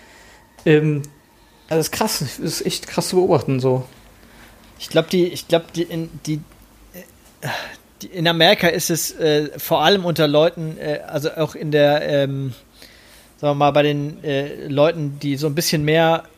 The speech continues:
Speaker 2: äh, Zug vielleicht auch in die Öffentlichkeit bringen oder, äh, eine vernünftige Reichweite haben, äh, die haben, da ist mittlerweile fast so ein Gefühl von Bürgerpflicht entstanden, dass sie glauben, sie müssen helfen, dass der nicht mehr gewählt wird. Und dann wird das alles sehr, sehr viel. Also das ist schon so.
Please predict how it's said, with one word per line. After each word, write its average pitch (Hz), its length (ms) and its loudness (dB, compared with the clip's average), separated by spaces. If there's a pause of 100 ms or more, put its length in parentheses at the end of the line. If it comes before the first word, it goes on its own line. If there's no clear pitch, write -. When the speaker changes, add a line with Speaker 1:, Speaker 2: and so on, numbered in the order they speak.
(760)
Speaker 2:
äh, 143 320 -2
Zug - 300 -2
vielleicht 160 360 2
auch 165 140 -2
in 170 80 -6
die 156 100 2
Öffentlichkeit 165 500 0
bringen 170 280 0
oder, 143 180 2 (160)
äh, 80 240 -8 (680)
eine 135 300 -4
vernünftige 147 500 -2
Reichweite 160 500 4
haben, 156 320 0 (340)
äh, 151 120 2
die 143 140 0
haben, 160 160 0 (120)
da 151 120 6
ist 160 160 -2
mittlerweile 160 420 4
fast - 220 -6
so 180 60 0
ein 156 60 -2
Gefühl 151 220 -4
von 156 200 0
Bürgerpflicht 156 480 2
entstanden, 156 440 -4
dass 147 140 -4
sie 139 60 -8
glauben, 147 280 4
sie 143 100 -2
müssen 165 280 0
helfen, 156 340 2
dass - 160 0
der 160 160 2
nicht 160 220 -2
mehr 151 140 -2
gewählt 135 320 -4
wird. 131 160 -10 (480)
Und 143 220 -2
dann 147 140 4
wird 165 120 2
das 156 160 0
alles 160 360 2
sehr, 165 200 4
sehr 143 120 2
viel. 123 300 -6
Also 143 160 0
das 147 160 0
ist 156 80 -4
schon 151 200 0
so. 131 200 -4